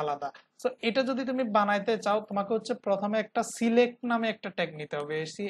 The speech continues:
এল ই সি টি, সিলেক্ট নামে একটা ট্যাগ নিলে এখানে দেখো নেম আইডি অনেক কিছু চলে আসছে, এগুলো আপাতত দরকার নাই, এগুলো ব্যাকএন্ডের কাজ। So এই সিলেক্ট নামক ট্যাগের ভিতরে তোমাকে যেটা করতে হবে, অপশন নিতে হবে, ওপিটিআইওএন, অপশন,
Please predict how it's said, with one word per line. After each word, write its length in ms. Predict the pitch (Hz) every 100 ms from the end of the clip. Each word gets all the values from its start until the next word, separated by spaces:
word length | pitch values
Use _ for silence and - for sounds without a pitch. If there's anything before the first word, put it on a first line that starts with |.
| 170
এল 120 | 180 208 262
ই 20 | 262 - - -
সি 120 | 233 233 -
টি, 80 | 180 -
সিলেক্ট 320 | 220 220 226 233
নামে 140 | 226 226
একটা 160 | 220 208
ট্যাগ 140 | - 180 175
নিলে 160 | 190 220
এখানে 180 | 196 214 208
দেখো 140 | 220 196
নেম 180 | 196 220 233
আইডি 200 | 226 220 214
অনেক 140 | 202 208
কিছু 140 | 226 233 226
চলে 160 | 214 208
আসছে, 180 | 196 208 190
এগুলো 160 | 196 196
আপাতত 320 | 196 180 175 180 180
দরকার 260 | 180 190 190
নাই, 80 | 226
এগুলো 160 | 202 196 170
ব্যাকএন্ডের 520 | 170 196 180 165 147 147
কাজ। 140 | 135 - - - _ _ -
So 100 | 220 233 - -
এই 60 | 180 -
সিলেক্ট 340 | 196 208 240 262
নামক 220 | 262 269 247 -
ট্যাগের 280 | 220 208 202
ভিতরে 240 | 214 240 247
তোমাকে 180 | 220 196 202
যেটা 140 | 214 208
করতে 180 | 185 220
হবে, 160 | 220 247 269 - _ _ 214
অপশন 340 | 208 - 262 240 185
নিতে 180 | 160 151
হবে, 200 | 139 135 135 _ _ _ _ _ - 170
ওপিটিআইওএন, 1400 | 170 214 247 247 - 202 220 220 190 220 220 180 170 160 151
অপশন, 360 | 156 - -